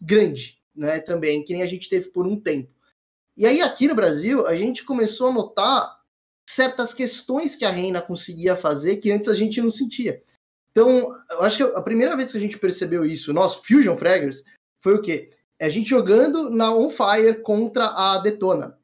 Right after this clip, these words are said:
Então, eles usando a Reina com o Veronese foi uma forma legal que trouxe ideias pra gente de entender. Então, é, eu acho que entra muito no que o Sérgio falou, não tem meta fechada, porque principalmente assim, oit-, diferente do Overwatch,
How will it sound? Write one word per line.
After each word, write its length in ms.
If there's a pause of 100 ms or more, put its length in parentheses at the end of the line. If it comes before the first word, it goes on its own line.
Então, 440
eles 220
usando 320
a 60
Reina 240
com 120
o 20
Veronese 640
foi 160
uma 160
forma 300
legal 520
que 120
trouxe 400
ideias 520
pra 220
gente 500 (320)
de 140
entender. 580 (240)
Então, 380
é, 280
eu 100
acho 140
que 100
entra 160
muito 220
no 100
que 80
o 20
Sérgio 240
falou, 160
não 160
tem 220
meta 260
fechada, 400
porque 180
principalmente 460
assim, 240
oit-, 380
diferente 400
do 80
Overwatch, 440